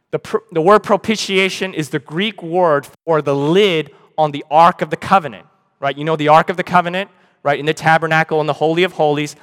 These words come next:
The propitiation is that lid. In Leviticus chapter sixteen, on the Day of Atonement, the high priest enters, enters into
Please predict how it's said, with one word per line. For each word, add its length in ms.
The 100
propitiation 1000
is 280
that 260
lid. 480
In 140
Leviticus 480
chapter 340
sixteen, 540
on 140
the 80
Day 180
of 100
Atonement, 520
the 80
high 260
priest 440
enters, 640
enters 600
into 640